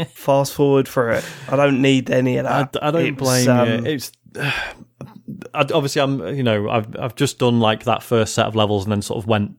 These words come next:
Speaker 1: back, um, to sort of redo them and try and, like, get everything. Um, so, you know, story-wise, I'm not far in at all, but it's doing that thing that really annoys me where, like,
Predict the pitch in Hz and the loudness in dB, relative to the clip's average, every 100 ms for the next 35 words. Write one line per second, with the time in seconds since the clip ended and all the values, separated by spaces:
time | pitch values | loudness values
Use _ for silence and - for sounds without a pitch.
0 | - 139 101 - - - 120 104 101 104 | -6 -2 -2 -4 -18 -6 -2 0 0 0
1 | 104 - 110 104 101 101 101 101 98 - | -2 -4 -4 -2 -2 0 -2 -2 -4 -2
2 | 101 98 98 101 98 101 113 101 101 95 | -2 -2 -4 -4 -6 -6 -4 -4 -4 -4
3 | 95 104 98 - - - - - 110 101 | 0 2 2 -2 -18 -18 -20 -8 -2 0
4 | 101 98 98 101 101 _ _ _ _ _ | 2 0 0 -2 -4 _ _ _ _ _
5 | _ _ - _ _ - 127 110 107 113 | _ _ -20 _ _ -6 -2 0 0 -2
6 | 101 - 127 117 107 101 98 101 104 - | -2 -2 0 0 2 0 0 0 0 0
7 | - 117 101 98 98 107 101 98 95 - | -2 0 0 0 -4 -2 0 0 -2 -4
8 | 104 110 - - _ - 139 131 127 127 | -4 -4 -8 -18 _ -20 -4 0 2 0
9 | 101 127 120 117 120 117 113 113 113 113 | 0 0 0 2 2 2 2 2 4 2
10 | 107 107 101 98 104 101 101 98 101 - | 2 0 -2 -2 -2 -2 -2 -2 -4 -12